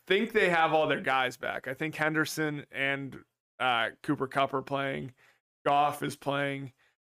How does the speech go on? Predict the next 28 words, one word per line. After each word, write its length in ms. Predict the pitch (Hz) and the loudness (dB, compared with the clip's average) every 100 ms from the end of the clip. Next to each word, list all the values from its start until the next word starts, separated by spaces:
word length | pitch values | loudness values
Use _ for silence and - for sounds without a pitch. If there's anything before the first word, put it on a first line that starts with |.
| _ | _
So, 320 | 151 151 147 | -4 -2 0
uh, 280 | 147 143 139 139 _ _ _ _ _ _ _ _ _ _ _ _ | 0 -2 -4 -8 _ _ _ _ _ _ _ _ _ _ _ _
I 140 | 151 147 - | -4 -4 -6
still 300 | - - 139 | -4 0 0
don't 160 | 113 113 | -2 -8
think 140 | 120 | -12
it's 120 | - | -12
enough. 380 | - 101 127 - _ | -12 -12 -12 -18 _
I 120 | - 156 | -4 -4
think 160 | 147 | -2
Russell 260 | 147 143 139 | -2 -2 -2
Wilson 540 | 143 143 - 151 143 - - | 0 0 -2 -6 -8 -12 -20
will 480 | 135 151 185 196 190 | -6 0 4 4 4
have 320 | 160 156 156 | 4 4 2
a 40 | |
good 220 | 143 151 | 0 0
game. 400 | 143 139 139 143 135 - _ | 0 0 0 -2 -6 -16 _
I 60 | - | -4
think 140 | 143 | 0
they 100 | 131 | 0
will 100 | 127 | 0
cover 280 | - 170 165 | 2 2 2
the 100 | 143 | 0
three 240 | 135 147 139 | -2 -2 0
points, 440 | 139 139 131 - _ _ _ | -2 -4 -4 -10 _ _ _
but 340 | - 156 156 - | 0 0 0 -4
it 200 | 143 139 | -2 -2
will, 280 | 151 147 127 | 0 -2 -4